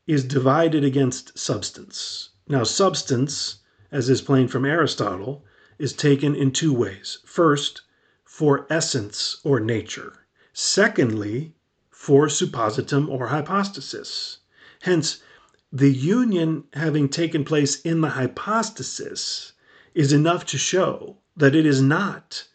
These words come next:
an accidental union, although the union did not take place in the nature.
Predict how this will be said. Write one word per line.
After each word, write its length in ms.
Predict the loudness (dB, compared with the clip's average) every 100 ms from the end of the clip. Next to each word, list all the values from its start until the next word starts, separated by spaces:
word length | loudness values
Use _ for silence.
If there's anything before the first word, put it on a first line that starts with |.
| -8
an 160 | -2 -2
accidental 560 | -2 -2 0 0 2
union, 420 | 2 2 0 -6 -18 _ _ _ _
although 300 | 2 6 6
the 100 | 4
union 440 | 4 4 4 2 2
did 200 | 2 2
not 240 | 0 0
take 200 | -4 -6
place 300 | -6 -8 -6
in 200 | -4 -4
the 80 | -2
nature. 440 | -6 -8 -12 -14